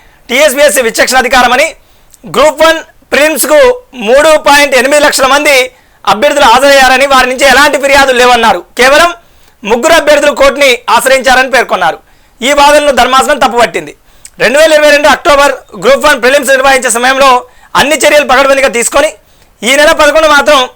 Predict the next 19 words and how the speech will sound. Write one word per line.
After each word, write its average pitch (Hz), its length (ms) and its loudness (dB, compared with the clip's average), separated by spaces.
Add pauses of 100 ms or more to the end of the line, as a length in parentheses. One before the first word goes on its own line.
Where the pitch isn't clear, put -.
ప్రజాధనం 294 460 0
వృధా 247 180 0
అవుతుందని 277 540 0 (380)
చర్యలు 269 200 0
తీసుకోవాలని 254 420 -2
చెప్పడం 262 220 -2
సరికాదని 262 480 0
పేర్కొంది. 233 400 -2 (520)
పరీక్షలను 294 400 0
పారదర్శకంగా, 269 920 0
నిష్పక్షపాతంగా 254 880 0 (420)
నిర్వహించడం 262 600 0 (160)
టీఎస్పీఎస్సీ 254 460 0
బాధ్యతని, 240 600 0 (380)
నగదు 277 340 2
గురించి 269 260 0
ప్రస్తావన 254 420 0
అవసరం 247 260 0
లేదని 247 420 0